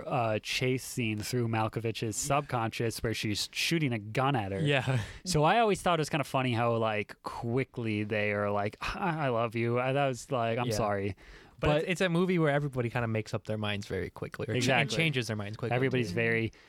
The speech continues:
Speaker 1: uh, impulsive. But where it leads us to, you know, the happy ending versus the not happy ending of our characters is that they ultimately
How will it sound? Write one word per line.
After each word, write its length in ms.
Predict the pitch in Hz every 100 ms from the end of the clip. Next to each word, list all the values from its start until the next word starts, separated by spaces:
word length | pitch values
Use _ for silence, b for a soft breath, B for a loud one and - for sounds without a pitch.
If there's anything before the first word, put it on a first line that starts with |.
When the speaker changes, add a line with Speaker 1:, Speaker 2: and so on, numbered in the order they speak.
| B B
Speaker 1:
uh, 120 | 147 131
impulsive. 560 | 139 113 127 120 107 -
But 240 | 160 151 - _ -
where 260 | 131 120
it 180 | 120 120
leads 300 | 120 135 117
us 180 | 120 -
to, 300 | 123 113 113
you 80 | 127
know, 100 | 110
the 80 | 107
happy 380 | 139 135 135
ending 300 | 127 123 120
versus 400 | 117 113 - 110
the 120 | 101 104
not 280 | 135 160
happy 320 | 123 117 117 107
ending 280 | 107 107
of 120 | 104 104
our 100 | 104
characters 580 | 117 107 - 104 98 - B B B B
is 160 | 139 -
that 240 | 117 104
they 440 | 110 117 113 110 110 - _ _ _ _ _
ultimately 880 | 143 123 - 120 - 123 104 101 98